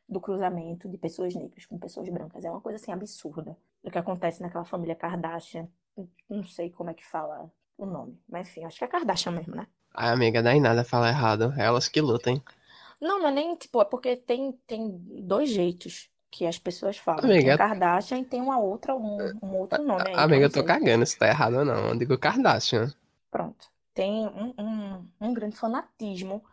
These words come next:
Speaker 1: dentro da comunidade do rap mesmo, das pessoas que fazem rap, é, principalmente underground mesmo, e até homens, não vou dizer nem underground, é só pros homens que fazem rap, tem um grande fanatismo dentro daquela família. É, e eu acho uma coisa, assim, extremamente absurda,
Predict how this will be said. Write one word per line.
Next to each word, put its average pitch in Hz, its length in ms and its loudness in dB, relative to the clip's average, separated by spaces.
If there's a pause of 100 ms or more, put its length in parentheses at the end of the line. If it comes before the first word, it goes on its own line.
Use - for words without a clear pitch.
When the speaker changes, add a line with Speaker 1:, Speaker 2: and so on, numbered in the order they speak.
(220)
Speaker 1:
dentro 202 260 -6
da 208 80 2
comunidade 220 640 2
do 190 120 -2
rap - 380 -8
mesmo, 180 340 -6
das 165 200 -2
pessoas 202 500 -2
que - 60 -20
fazem 190 300 0
rap, 160 460 -12 (380)
é, 165 320 -4
principalmente 247 480 -6
underground 240 560 -2
mesmo, 185 480 -6 (100)
e - 60 -12
até 381 340 -2 (320)
homens, 226 600 6
não 254 80 -4
vou 269 80 2
dizer 269 160 0
nem 277 100 -2
underground, 277 420 -2
é 196 120 -4
só - 200 -12
pros 269 280 0
homens 170 420 -2
que - 60 -20
fazem 185 260 0
rap, 170 220 -8
tem 190 120 -6
um 220 80 -4
grande 190 160 -6
fanatismo 175 560 -8 (380)
dentro 196 240 -4
daquela 254 300 2
família. 170 480 -6 (560)
É, 151 120 -6
e 165 80 -2
eu 180 100 4
acho 170 220 0
uma 185 80 -4
coisa, 185 180 -4
assim, 175 200 -8
extremamente 185 540 -4
absurda, 170 560 -4